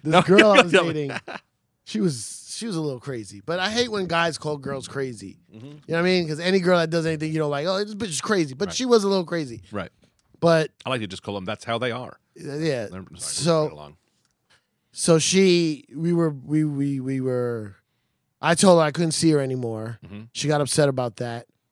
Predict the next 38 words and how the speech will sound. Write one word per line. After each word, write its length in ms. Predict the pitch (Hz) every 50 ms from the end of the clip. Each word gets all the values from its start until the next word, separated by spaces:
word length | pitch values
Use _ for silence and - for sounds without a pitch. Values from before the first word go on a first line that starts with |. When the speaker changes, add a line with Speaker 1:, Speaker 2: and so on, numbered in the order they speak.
| _ _ _ _ _ _ _
Speaker 1:
And 100 | 131 139
then 120 | 139 139 120
she 300 | - - 139 135 123 - _ _ _ _
called 480 | - - 151 151 160 165 165 165 151
me 480 | 143 139 127 120 120 120 117 117 107 - _ _ _ _ _ _ _ _
and 140 | - 123 113
told 360 | - - 151 151 147 143 139 135
me 480 | 135 127 117 113 113 113 110 104 - _ _ _ _
that 80 | - 110
she 120 | - -
was 120 | 131 117 -
pregnant, 520 | - - 165 160 143 120 104 98 95 _ _ _ _ _ _ _ _ _ _ _ _ _ _ _
right? 280 | - 127 151 165 175 - _ _ _ _ _ _ _ -
And 80 | 135
there 100 | 143 143
was, 560 | 147 170 185 196 202 202 196 165 127 - - _ _ _ _ _ _ _ _
there 100 | 139 147
was 220 | 156 180 202 185
a 40 | 185 185
little 300 | 185 185 175 165 156 139
slip 380 | - - 196 208 202 - -
up 220 | 160 139 120 - _ _ _ _ _ _ _ _ _ _ _
the 60 | - 139
last 240 | 147 151 151 143
time 140 | - 151 139 135
I 60 | 127
saw 220 | 117 - 156 143
her. 60 | 123
She 140 | 110 - 156
lived 280 | 165 160 151 131 117 - _ _
in 120 | 143 135 131
another, 420 | 131 131 131 131 123 123 117 110 - _ _ _ -
uh, 60 | 123
far 220 | - - 135 127 117
away. 180 | 110 101 - _ _ _ _ _ _ _ _ _ _ _ _ _ _ _ _ _ _ _ _ _ _ _ _ _ _ _ _ _
So 300 | - - - 165 170 165
then 500 | 156 180 214 233 220 202 190 180 160 131 _ _ _ _ _ _ _
she 280 | - - 165 165 135